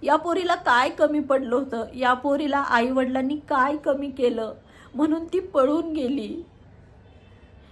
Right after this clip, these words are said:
या सगळ्या गोष्टीचा विचार करा. मला एवढंच सांगायचं आहे मुलींना, कळकळीची विनंती आहे.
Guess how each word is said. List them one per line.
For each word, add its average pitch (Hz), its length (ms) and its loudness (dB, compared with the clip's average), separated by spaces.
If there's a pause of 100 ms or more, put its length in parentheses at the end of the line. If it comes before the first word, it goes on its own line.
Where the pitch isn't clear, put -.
(1700)
या 208 160 -2
सगळ्या 214 500 0
गोष्टीचा 254 600 0
विचार 254 500 -4
करा. 208 340 -2
मला 220 300 -2
एवढंच 262 960 0 (100)
सांगायचं 226 520 0
आहे 262 220 0
मुलींना, 214 720 -4 (140)
कळकळीची 285 880 2
विनंती 269 520 -2
आहे. 285 380 0